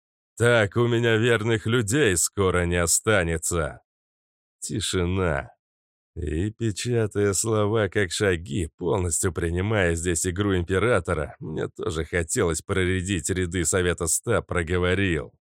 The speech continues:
«Я Глэрт Райс, глава истинного Великого Дома Сумеречных, убийца драконов, Великий Ухарес и Великий Сокрушитель Каменных Голов. Шкипер Мары, проливший кровь Бога,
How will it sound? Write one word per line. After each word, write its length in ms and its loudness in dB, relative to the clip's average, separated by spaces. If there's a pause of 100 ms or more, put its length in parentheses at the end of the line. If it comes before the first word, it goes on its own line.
(440)
«Я 480 2
Глэрт 500 2
Райс, 520 2
глава 440 2
истинного 560 0
Великого 480 2
Дома 260 2
Сумеречных, 1080 0
убийца 680 0
драконов, 920 0
Великий 580 2
Ухарес 640 4
и 80 2
Великий 460 2
Сокрушитель 800 0
Каменных 560 2
Голов. 520 2 (340)
Шкипер 760 2
Мары, 760 4
проливший 680 2
кровь 380 2
Бога, 640 2